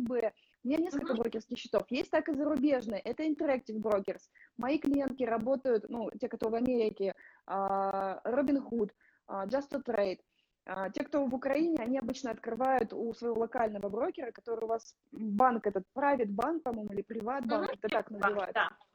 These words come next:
Speaker 1: Да, да, у него тоже есть брокеры, и вот можно через него. Соответственно, тот, который вам подходит. У меня в Interactive Brokers, и у меня в российском, а, в В Т Б.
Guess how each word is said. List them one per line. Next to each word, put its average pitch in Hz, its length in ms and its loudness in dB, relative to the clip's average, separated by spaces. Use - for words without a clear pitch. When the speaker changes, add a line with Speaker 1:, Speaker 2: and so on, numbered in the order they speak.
Speaker 1:
Да, 202 220 0
да, 185 140 -4
у 202 60 -6
него 466 200 2
тоже 392 260 2
есть 262 140 0
брокеры, 277 540 0
и 254 260 -2
вот 254 240 0
можно 254 220 -2
через 233 240 -2
него. 202 240 -4
Соответственно, 311 320 2
тот, 403 220 4
который 294 360 4
вам 269 320 2
подходит. - 440 -6
У - 60 -2
меня 339 340 4
в 240 100 -2
Interactive 247 460 2
Brokers, 190 520 0
и 285 100 2
у 277 60 8
меня 277 260 8
в 247 40 0
российском, 247 600 0
а, 196 340 -2
в 214 640 0
В 226 160 4
Т 233 80 2
Б. 180 200 4